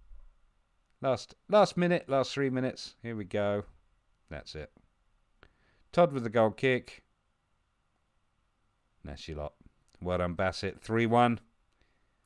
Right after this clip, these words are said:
I am very pleased. We don't need to say anything specific. I'm just gonna say, "Well done, lads," 'cause that was good. Halesowen now. Away at Colville. In goal, we have Folks with a back four of Straker, Marshall, Beckett and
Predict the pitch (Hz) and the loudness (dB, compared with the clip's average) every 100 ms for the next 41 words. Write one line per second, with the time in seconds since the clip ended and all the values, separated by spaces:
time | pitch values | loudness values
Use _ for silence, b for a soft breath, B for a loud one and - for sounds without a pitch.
0 | _ _ _ _ _ - 90 104 104 107 | _ _ _ _ _ -12 -4 -2 0 2
1 | 104 98 110 107 104 - - _ _ _ | 2 0 0 0 -2 -8 -20 _ _ _
2 | _ _ _ 95 101 107 104 - 110 107 | _ _ _ -10 -6 -4 -4 -4 -4 -4
3 | 104 92 110 104 127 123 85 110 101 107 | -6 -12 -10 -8 -4 -6 -4 -6 -6 -6
4 | 101 - 101 107 98 80 80 82 - - | -4 -4 -4 -4 -4 -4 -6 -8 -12 -20
5 | _ _ _ - 76 67 - - - _ | _ _ _ -16 -14 -14 -14 -18 -20 _
6 | _ _ _ _ - 139 185 160 190 185 | _ _ _ _ 2 6 6 8 8 8
7 | 175 165 165 160 - _ _ - b b | 4 4 4 2 -2 _ _ -20 b b
8 | b b 101 123 127 113 135 127 117 117 | b b 4 6 6 6 6 8 8 6
9 | 117 113 - _ 113 113 127 127 120 117 | 6 6 -2 _ -4 2 6 6 6 4
10 | 117 - - 135 127 - 117 110 117 - | 2 2 6 6 6 0 0 4 2 2
11 | - 117 104 - - 139 139 123 110 110 | 0 0 0 -4 2 4 4 2 2 2
12 | 110 - 101 87 85 110 104 107 95 98 | 2 -2 -6 -6 -2 0 0 -2 -4 -6
13 | 95 | -6